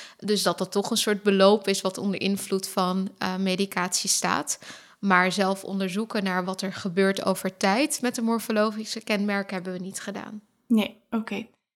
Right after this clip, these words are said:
Speaker 2: Nou, wie weet, eh, komt dat nog in de toekomst. En, eh, je zei het al, er moeten nog meer studies plaatsvinden. Maar hoe makkelijk is het om deze methode toe te passen?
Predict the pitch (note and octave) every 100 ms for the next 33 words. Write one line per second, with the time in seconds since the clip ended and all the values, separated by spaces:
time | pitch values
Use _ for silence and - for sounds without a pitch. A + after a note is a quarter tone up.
0 | _ - F#3+ A3 G#3+ G#3 G#3+ - G3 G3
1 | G3 G3+ F#3 F#3+ G3 F#3 F3+ F3+ F3+ F3+
2 | - - - - - - - G#3 A3 G#3+
3 | G3+ G3+ G3 G3 G3 G3+ A3 B3+ B3 A3+
4 | A3 A#3 B3 A3 A3 G#3 - A#3 G#3+ -
5 | G#3+ B3 B3+ - A#3+ A#3 G#3+ G3+ A#3 A3
6 | A#3 A#3 G#3 - G#3+ B3 A#3+ G3+ G3+ G#3
7 | G#3 G3 G3 G3 G#3 G3+ G3 A#3+ A3+ G#3+
8 | G3+ G3 C4+